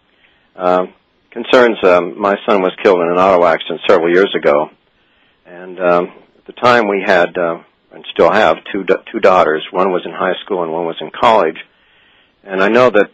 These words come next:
uh, during that time, as I look back on it and listen to your program, I realize, uh, I was caught up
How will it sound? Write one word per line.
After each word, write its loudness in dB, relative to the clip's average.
uh, 0
during 2
that -2
time, 2
as -4
I 4
look 0
back 2
on 0
it -2
and -10
listen -8
to -6
your 2
program, 0
I 0
realize, 0
uh, -2
I -12
was -8
caught 4
up 0